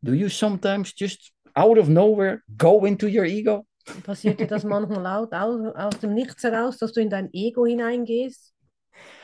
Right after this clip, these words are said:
Speaker 1: I mean, like, serious, there are clubs where we just go in a circle and I, "Oh, and how is your ego doing this week?"
Speaker 2: Aber wirklich, da gibt es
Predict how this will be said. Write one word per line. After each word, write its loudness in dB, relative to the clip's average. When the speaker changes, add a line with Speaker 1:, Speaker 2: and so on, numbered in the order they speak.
Speaker 1:
I 2
mean, 6
like, 4
serious, -4
there 0
are 0
clubs 0
where 2
we -2
just -10
go 0
in 2
a 2
circle 0
and 2
I, -2
"Oh, 0
and 2
how 0
is 0
your 0
ego 2
doing 0
this -6
week?" -8
Speaker 2:
Aber -2
wirklich, -4
da -4
gibt -10
es -12